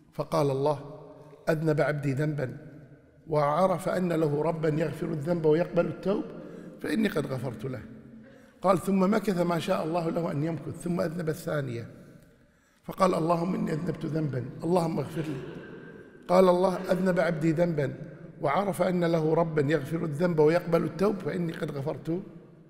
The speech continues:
له." ثم مكث ما شاء الله له أن يمكث، ثم أذنب الثالثة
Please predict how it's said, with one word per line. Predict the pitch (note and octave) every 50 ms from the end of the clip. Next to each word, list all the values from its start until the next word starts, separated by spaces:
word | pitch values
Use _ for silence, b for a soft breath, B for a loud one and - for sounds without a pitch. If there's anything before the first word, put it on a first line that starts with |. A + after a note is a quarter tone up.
| _ _ -
له." | C#3+ E3 D3+ - - - - - - - b b b b b b b b b b
ثم | - - G3 G3+ G3 F#3+ G3
مكث | A3 - - G3 F3 F#3
ما | F#3 F#3+ F#3
شاء | E3+ G3 F#3+ - -
الله | F#3 G3 G#3 F3+ E3+
له | F3 F3+ E3
أن | E3 E3
يمكث، | E3 F3 E3 - - - -
ثم | - F#3+ G3+ G3 -
أذنب | - F#3 F3+ G3 F#3+ F#3+
الثالثة | F#3+ G3 - F#3 F#3 F#3 F#3+ E3+ C#3+ - D3+ D3